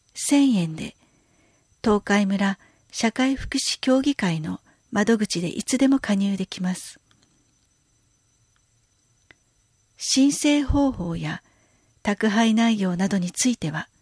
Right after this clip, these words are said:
東海村社会福祉協議会のホームページを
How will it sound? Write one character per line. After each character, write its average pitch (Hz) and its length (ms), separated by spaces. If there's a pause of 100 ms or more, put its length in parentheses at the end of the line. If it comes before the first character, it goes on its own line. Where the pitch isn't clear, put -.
(760)
東 226 220
海 208 220
村 202 320 (420)
社 233 200
会 277 240
福 - 180
祉 - 160
協 269 220
議 262 120
会 170 240
の 175 200 (420)
ホ 269 200
ー - 20
ム 294 160
ペ 294 180
ー - 20
ジ - 160
を 160 220